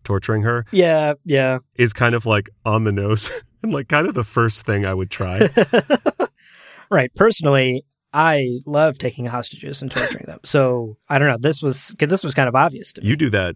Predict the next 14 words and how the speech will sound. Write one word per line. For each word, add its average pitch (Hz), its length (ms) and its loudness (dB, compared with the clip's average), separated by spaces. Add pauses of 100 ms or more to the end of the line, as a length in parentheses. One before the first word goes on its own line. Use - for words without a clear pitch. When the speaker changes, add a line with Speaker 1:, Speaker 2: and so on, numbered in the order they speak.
(120)
Speaker 1:
without 104 460 0 (180)
a 107 100 0
bigger 107 460 0
plan. 104 420 -4 (220)
<laughs> - 0 - (2000)
I 98 760 -10
guess 110 200 -4
we 104 80 2
shouldn't 95 340 -4
put 113 160 -2
that 104 160 0
out 92 160 -4
there. 98 120 -4
But 143 220 0